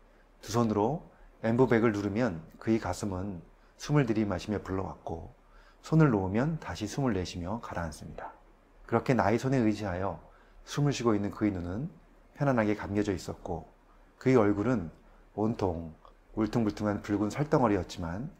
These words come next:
매일 봐왔던 친근한 얼굴이었습니다.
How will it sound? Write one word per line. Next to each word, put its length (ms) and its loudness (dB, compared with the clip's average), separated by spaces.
매일 340 4
봐왔던 680 -4
친근한 500 0
얼굴이었습니다. 720 -8